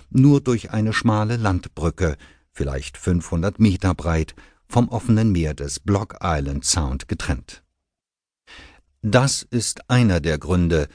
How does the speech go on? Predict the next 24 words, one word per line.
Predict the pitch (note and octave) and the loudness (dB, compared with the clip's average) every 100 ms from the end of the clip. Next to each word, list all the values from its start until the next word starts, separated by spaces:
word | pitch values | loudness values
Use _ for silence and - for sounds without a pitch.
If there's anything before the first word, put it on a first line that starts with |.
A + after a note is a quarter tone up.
| - _ | -18 _
warum | F#2 F#2+ B2 B2 | 0 2 2 2
der | G2 E2+ | 0 0
See | F#2+ A2 | -2 -2
die | F#2 - | -4 -4
Aufmerksamkeit | G2+ E2+ F#2 D#2 - E2+ - E2+ D2 | -4 -2 -2 -2 0 -2 0 -4 -2
des | C#2 - | -6 -8
exzentrischen | C2+ - - B2 A2+ - G2+ - | -6 -6 -2 0 0 -2 -4 -2
Unternehmers | - G#2+ G#2 F2 D2+ D2+ D2 - | -2 2 2 2 2 -2 -4 -6
und | E2+ C2+ - | -6 -6 -4
Immobilienhändlers | E2+ D#2+ G#2 G2+ F2+ E2+ E2+ E2 D#2 D#2 - | -2 0 0 0 0 0 0 -2 -2 -4 -6
Carl | - D#2+ D2+ | -6 -4 -4
Fisher | - A#2+ - D#2 C2+ | -4 -4 -2 -2 -4
weckte, | - - - D2+ - - - - | -6 -8 -6 -6 -6 -18 -20 -6
dem | G2+ A#2+ C3 | 2 4 4
Mann, | B2+ A#2+ D#3+ E3+ _ _ _ - | 2 0 -2 -4 _ _ _ -2
der | A#2+ | 0
unter | C3 C3 F#2 | 2 0 2
anderem | C#3+ C3 A#2+ A2 | 2 2 2 2
das | G#2+ | 0
erste | - A2 A2 - - | -4 -4 -4 -4 -2
Autohaus | A2+ - D2 C2 C#2 C2+ | -2 -2 -8 -6 -6 -4
in | E2+ | -2
Amerika | D#2+ D#2 D#2 D2+ F2 B1+ | 0 0 -2 -6 -6 -4
eröffnete. | D#2+ D#2 - E2 - - | -4 -6 -4 -4 -4 -10